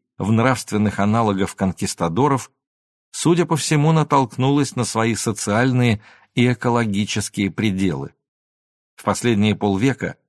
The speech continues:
навязчивое стремление капитализма изобретать способы собственного уничтожения вылилось в сценарии, которые угрожают уничтожить заодно и весь мир.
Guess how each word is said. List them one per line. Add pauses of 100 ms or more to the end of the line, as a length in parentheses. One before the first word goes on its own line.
(260)
навязчивое
стремление
капитализма
изобретать
способы
собственного
уничтожения (360)
вылилось
в
сценарии,
которые
угрожают
уничтожить
заодно
и
весь
мир.